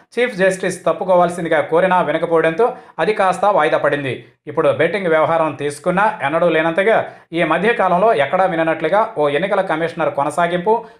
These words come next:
తొలగింపు వ్యవహారాలపై బెట్టింగ్ సాగడం సాధారణ ప్రజలను సైతం విస్తుపోయేలా చేస్తోంది. ఏపీలో స్థానిక ఎన్నికల వాయిదాకు కారణమైన ఎన్నికల కమిషనర్ నిమ్మగడ్డ రమేష్ కుమార్ తొలగింపు కోసం ప్రభుత్వం పక్కా ప్లాన్తో వ్యవహరించింది. ఆర్డినెన్స్ తీసుకురావడం,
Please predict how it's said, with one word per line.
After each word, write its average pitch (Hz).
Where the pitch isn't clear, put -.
తొలగింపు 190
వ్యవహారాలపై 160
బెట్టింగ్ 165
సాగడం 151
సాధారణ 220
ప్రజలను 165
సైతం 160
విస్తుపోయేలా 151
చేస్తోంది. 143
ఏపీలో 143
స్థానిక 165
ఎన్నికల 156
వాయిదాకు 151
కారణమైన 156
ఎన్నికల 208
కమిషనర్ 170
నిమ్మగడ్డ 165
రమేష్ 156
కుమార్ 151
తొలగింపు 156
కోసం 160
ప్రభుత్వం 196
పక్కా 170
ప్లాన్తో 156
వ్యవహరించింది. 143
ఆర్డినెన్స్ 185
తీసుకురావడం, 156